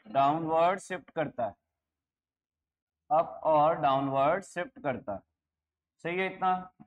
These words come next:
या तो ऊपर की तरफ या तो नीचे की तरफ। अगर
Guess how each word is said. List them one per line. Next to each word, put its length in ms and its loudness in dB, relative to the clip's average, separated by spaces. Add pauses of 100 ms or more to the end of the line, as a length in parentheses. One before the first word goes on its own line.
(240)
या 100 0
तो 140 -4
ऊपर 240 0
की 120 -4
तरफ 300 2
या 100 4
तो 140 -4
नीचे 280 -4
की 100 -4
तरफ। 240 -8 (540)
अगर 400 2